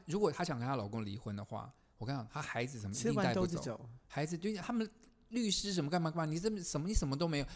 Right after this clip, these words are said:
Speaker 1: 当然她可能会给你一笔赡养费，一笔很大的钱。
Speaker 2: 嗯。
Speaker 1: 可是想看你的孩子什么什么就从此就拜拜。
Speaker 2: 呀。所以其实，呃，这个呢，就是我们前一阵子也有一个，一个，一个明星，一个男明星，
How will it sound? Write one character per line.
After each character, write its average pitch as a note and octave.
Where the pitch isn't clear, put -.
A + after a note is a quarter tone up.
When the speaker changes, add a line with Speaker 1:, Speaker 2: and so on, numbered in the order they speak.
Speaker 1:
当 B3+
然 A#3
她 A3
可 F3
能 C#3
会 E3+
给 -
你 C3
一 D3
笔 A2+
赡 C3+
养 G2+
费， B2
一 B2
笔 C#3+
很 A2
大 C#3
的 A2
钱。 C3
Speaker 2:
嗯。 E3+
Speaker 1:
可 D#3+
是 D#3
想 D3
看 D3
你 A#2+
的 A#2
孩 A2+
子 B2
什 A2
么 G2+
什 G2+
么 F#2+
就 A2
从 A2
此 A2
就 A2
拜 G#2+
拜。 -
Speaker 2:
呀。 -
所 A#3
以 A3+
其 F#3
实， G3
呃， -
这 A#3
个 E3
呢， C#3+
就 F3
是 E3+
我 D3
们 C#3
前 D#3
一 D#3
阵 F3+
子 D3
也 C#3+
有 D3+
一 C#3
个， C3
一 D#3+
个， D3
一 G3
个 G3
明 F3
星， F#3+
一 G#3
个 F#3+
男 E3+
明 E3+
星， F#3+